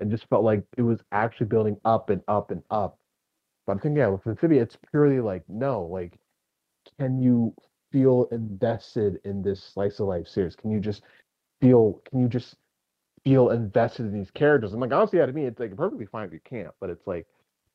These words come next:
I just think we need more unique stuff like that coming out in American car-, cartoons, just, just, just to challenge people, you know what I mean? Just to challenge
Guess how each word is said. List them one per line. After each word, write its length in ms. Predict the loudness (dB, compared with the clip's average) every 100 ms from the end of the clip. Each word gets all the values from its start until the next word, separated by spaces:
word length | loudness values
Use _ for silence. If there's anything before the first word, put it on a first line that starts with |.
| _ _ _ _ _ _ _ _ -2
I 100 | 2
just 220 | 2 0
think 200 | -2 -2
we 120 | -2
need 160 | 0 0
more 240 | 0 -2
unique 320 | -2 -2 -4 -4
stuff 260 | -2 0
like 160 | 0 2
that 340 | 0 0 -4
coming 200 | -2 0
out 80 | 2
in 80 | 2
American 280 | 0 0 0
car-, 200 | -2 -4 _
cartoons, 380 | -2 2 2 2
just, 180 | -4 0
just, 200 | 4 4 2
just 220 | 2 0 2
to 80 | 0
challenge 440 | 2 2 0 0
people, 200 | -2 0
you 100 | 0
know 40 |
what 80 | 2
I 40 | 2
mean? 100 | 0
Just 120 | -2
to 60 |
challenge 400 | -2 0 0 0